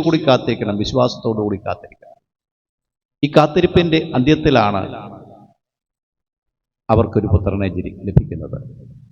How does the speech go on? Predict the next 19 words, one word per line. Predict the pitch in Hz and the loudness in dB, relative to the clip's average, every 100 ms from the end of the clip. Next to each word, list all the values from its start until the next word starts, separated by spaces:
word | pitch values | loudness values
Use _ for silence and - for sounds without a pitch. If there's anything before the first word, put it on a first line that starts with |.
| - | -6
നൂറാമത്തെ | 104 107 107 107 107 110 | 0 2 4 2 0 0
വയസ്സിലൊരു | 95 95 - 95 92 | 0 -2 -2 -4 -2
പുത്രനെ | 92 98 101 95 | -2 -2 -2 -4
കിട്ടുക, | 90 92 87 - - - _ _ _ _ - | -6 -6 -8 -10 -20 -20 _ _ _ _ 0
മനുഷ്യ | 117 123 143 143 131 | 4 4 4 2 2
ബുദ്ധിക്കും | 127 - 131 143 131 | 2 2 0 2 2
ശാസ്ത്രത്തിനും | 120 110 - 123 120 110 | 0 0 -2 -2 0 0
അസാധ്യമായിട്ട് | 107 110 120 156 131 127 123 117 104 - | 0 0 0 0 0 0 2 0 0 -4
എഴുതിത്തള്ളിയ | 107 131 131 117 117 104 | -4 -2 -2 0 2 0
ഒന്ന് | 104 98 95 98 - _ _ - 113 | -2 -6 -8 -12 -20 _ _ -2 0
ദൈവത്തിന് | 120 120 120 120 120 | 2 0 -2 -2 -4
സുസാധ്യമാണെന്ന് | 107 113 131 131 123 107 107 107 104 107 - - - | -4 -2 -2 -2 -2 -2 -2 -4 -6 -10 -20 -10 -2
തൻ്റെ | 107 110 101 | 0 2 2
ജീവിതത്തിലൂടെ | 117 127 - 113 104 98 | 2 2 2 0 0 -2
വ്യക്തമാക്കി | 98 127 110 - - | -2 -2 -2 -4 -6
തന്ന | 98 95 92 90 | -4 -4 -6 -4
ദൈവത്തിൻ്റെ | 101 101 101 95 - 107 | -4 -2 -4 -6 -4 -4
ഇടപെടലുകളുടെ | 104 104 98 - 98 - - - 98 - | -4 -4 -4 -4 -4 -6 -14 -14 -12 -8
പേരാണ് | 87 95 85 85 | -4 -4 -6 -8